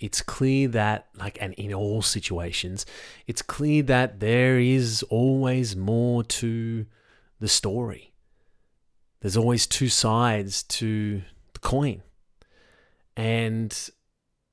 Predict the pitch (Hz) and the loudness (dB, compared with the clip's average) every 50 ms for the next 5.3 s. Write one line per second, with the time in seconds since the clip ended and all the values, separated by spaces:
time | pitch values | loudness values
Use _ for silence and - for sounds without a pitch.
0 | _ _ _ _ _ _ _ _ _ _ _ _ _ _ _ _ _ _ _ _ | _ _ _ _ _ _ _ _ _ _ _ _ _ _ _ _ _ _ _ _
1 | _ _ _ _ _ _ _ _ _ _ _ _ _ _ _ _ _ - - 135 | _ _ _ _ _ _ _ _ _ _ _ _ _ _ _ _ _ -4 0 2
2 | 139 151 156 156 151 147 143 143 - - - 123 139 147 147 139 - - 139 131 | 4 4 4 4 4 4 2 2 -2 -4 -2 0 2 2 2 0 0 -2 -2 -2
3 | 127 123 - - - 107 92 113 110 107 110 113 110 110 104 110 123 - - - | -2 -2 -2 -2 -2 -2 0 -2 0 0 0 -2 -2 -4 -2 -2 0 0 -2 -4
4 | - 98 87 95 104 107 113 110 110 113 110 98 - 107 101 101 104 101 95 92 | -4 -6 -4 -2 -2 0 0 0 0 -2 -2 -2 -2 0 0 0 -2 -4 -4 -4
5 | 92 98 95 95 90 - | -4 -4 -4 -6 -8 -14